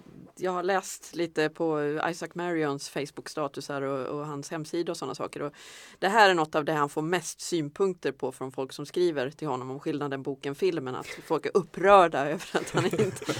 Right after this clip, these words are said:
att han inte har kostym på sig längre som i boken. Eh, jag tror ju att det finns lite olika skillnader. Dels att liksom man fångar nog in den yngre publiken lättare om det är en så här snygg kille i hoodie än i proper kostym. Och dels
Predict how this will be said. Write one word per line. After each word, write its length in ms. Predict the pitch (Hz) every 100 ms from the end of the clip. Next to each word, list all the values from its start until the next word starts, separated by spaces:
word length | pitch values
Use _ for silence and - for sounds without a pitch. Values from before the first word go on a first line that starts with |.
| - -
att 200 | 151 -
han 160 | 220
inte 180 | - 190
har 240 | 180 135
kostym 640 | 147 165 156 - 226 220 180
på 200 | - 151
sig 160 | -
längre 280 | 143 - -
som 200 | - -
i 40 | 135
boken. 560 | 175 160 - 113 139 - - - - -
Eh, 220 | - 160 156
jag 260 | 160 190 196
tror 240 | - 190
ju 80 | 165
att 200 | 151 -
det 200 | 156 139 135 - -
finns 300 | - 143 -
lite 180 | 143 156
olika 400 | 139 123 139 139
skillnader. 380 | 147 139 131
Dels 300 | 135 165 160
att 140 | 139 -
liksom 240 | 135 -
man 140 | 135 135
fångar 420 | - - 147 143
nog 120 | 139
in 160 | 147 143
den 160 | 139
yngre 240 | 147 147 143
publiken 480 | 147 156 156 143
lättare 320 | 131 139 - 131
om 100 | 131
det 80 |
är 40 | 135
en 60 |
så 120 | - -
här 120 | 180 -
snygg 360 | - 143 131
kille 260 | - 135 -
i 320 | - 151 151
hoodie 340 | 175 156 131 - -
än 140 | 139
i 140 | 131 143 _ - - _
proper 420 | - 180 165 165
kostym. 600 | 165 165 - 220 185 151
Och 80 | 160
dels 440 | 175 185 - -